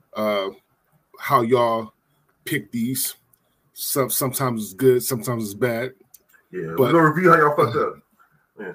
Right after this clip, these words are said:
Speaker 1: But we are going to, okay?
Speaker 2: Yeah.
Speaker 1: All right. So, uh, here's the play-in. So all four play-in, uh, T V, uh, reality T V shows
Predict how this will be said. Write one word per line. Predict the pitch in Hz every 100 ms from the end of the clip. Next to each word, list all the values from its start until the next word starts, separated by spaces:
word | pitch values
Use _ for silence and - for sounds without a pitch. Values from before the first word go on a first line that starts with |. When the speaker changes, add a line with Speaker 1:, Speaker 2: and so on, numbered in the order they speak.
| - -
Speaker 1:
But | 104 113 127 110
we | 123
are | 120
going | 110 117 110
to, | 98 87 92
okay? | 135 131 131 _ _ _ _
Speaker 2:
Yeah. | 92 78 _ _ _ _ _ _ _ _ _ _ _ _ _ _ _ _ _ _ _ _ _ _ _ _ - - - _ _ _ _ _ -
Speaker 1:
All | 165
right. | 156 110 _ -
So, | 185 185 113 - 120 131 _ - - _
uh, | 135 139 135 131 131 127 127 131 131 135 135 135 131 _ _ _ _ -
here's | 170
the | 165
play-in. | - 165 139 104 107 -
So | _ - 139 127 123
all | 139 156
four | 151 147 151
play-in, | - 151 139 131 113 - _ _ 113
uh, | 113 110
T | - -
V, | 123 -
uh, | 113 107
reality | 120 110 123
T |
V | 110
shows | 110 104 -